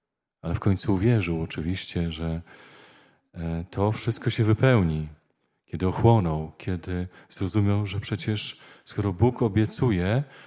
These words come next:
to Bóg to spełni. Dla Boga nie ma nic niemożliwego. Mimo że oni byli już ludźmi wręcz starszymi, to,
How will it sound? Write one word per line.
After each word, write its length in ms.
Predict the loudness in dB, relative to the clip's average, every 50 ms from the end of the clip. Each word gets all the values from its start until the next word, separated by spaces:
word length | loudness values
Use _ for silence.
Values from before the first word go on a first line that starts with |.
| -20 _ _
to 100 | -6 0
Bóg 200 | 0 2 0 2
to 120 | 0 -2 -2
spełni. 680 | 0 2 4 4 4 4 2 -2 -6 -8 -10 -14 -18 _ _ _ _ _ _ _ _ _ _ _ _ _ _ _ _ _ _ _ _ _
Dla 80 | -6 4
Boga 320 | 4 4 4 6 2 2
nie 220 | 4 4 4 4
ma 180 | 4 2 0 0
nic 360 | 0 0 -2 -2 -2 -2 -2
niemożliwego. 580 | -2 -2 -2 -2 -2 0 2 2 2 2 0 0
Mimo 320 | 0 2 4 4 4 2
że 260 | 2 0 0 -2 0
oni 220 | 2 2 2 2 2
byli 200 | 2 2 2 4
już 260 | 2 2 0 2 0
ludźmi 280 | 0 0 0 -2 -4 -2
wręcz 500 | 0 -2 -2 -2 -4 -2 -2 -2 -2 -4
starszymi, 680 | -2 0 0 0 0 0 2 2 2 2 0 -2 -4
to, 280 | -6 -6 -6 -6 -6